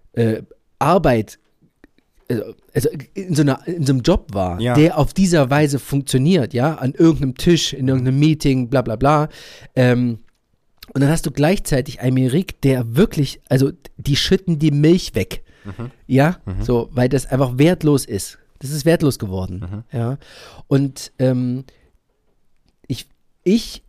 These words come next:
Speaker 1: also für mich fand ich, dass ich das besser fassen konnte. Du hast an so einem Schicksal festgemacht. Oder nicht mal nur an einem,
Speaker 2: Ja.
Speaker 1: sondern an, plötzlich an mehreren.
Speaker 2: Mhm.
Speaker 1: Es ist ja nicht nur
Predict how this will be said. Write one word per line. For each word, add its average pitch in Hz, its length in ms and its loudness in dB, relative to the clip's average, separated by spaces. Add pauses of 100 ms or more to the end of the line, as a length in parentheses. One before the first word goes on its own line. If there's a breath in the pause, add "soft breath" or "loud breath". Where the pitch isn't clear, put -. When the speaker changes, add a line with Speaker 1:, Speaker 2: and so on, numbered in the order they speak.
(200)
Speaker 1:
also 135 180 -2
für 139 140 -2
mich 151 360 0
fand 143 260 -2
ich, 147 180 -2
dass 127 200 -4
ich - 320 -12
das - 220 -8 (180)
besser - 260 0
fassen 156 480 -4
konnte. 127 640 -4
Du 139 200 -2
hast 147 160 0
an 147 100 -4
so 131 80 0
einem 135 60 0
Schicksal - 400 0
festgemacht. 110 680 -6 (360 loud breath)
Oder 135 140 4
nicht 156 160 2
mal 156 100 4
nur 139 140 2
an 135 80 -2
einem, 131 280 0
Speaker 2:
Ja. 110 40 -6
Speaker 1:
sondern 120 220 -4
an, 123 140 -6 (140)
plötzlich 143 300 0
an 123 100 -2
mehreren. 123 460 -2
Speaker 2:
Mhm. 117 100 -14 (340 loud breath)
Speaker 1:
Es 139 120 4
ist 170 100 -2
ja 160 100 4
nicht 156 200 0
nur 139 220 2